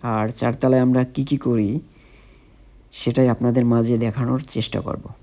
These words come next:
চারতলায় সাধারণত আমরা জামা কাপড়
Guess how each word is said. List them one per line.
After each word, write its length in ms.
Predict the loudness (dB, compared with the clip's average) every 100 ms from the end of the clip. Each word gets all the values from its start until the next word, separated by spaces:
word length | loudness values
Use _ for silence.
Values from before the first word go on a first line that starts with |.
| -20 -20 -20 -20 -20 -20 -20 _
চারতলায় 500 | -2 -2 0 2 2
সাধারণত 560 | 2 2 2 2 2 2
আমরা 440 | 0 0 -2 -4 -8 -16 _ -20 -20 -20 -8 -2
জামা 300 | 2 2 2
কাপড় 320 | 0 2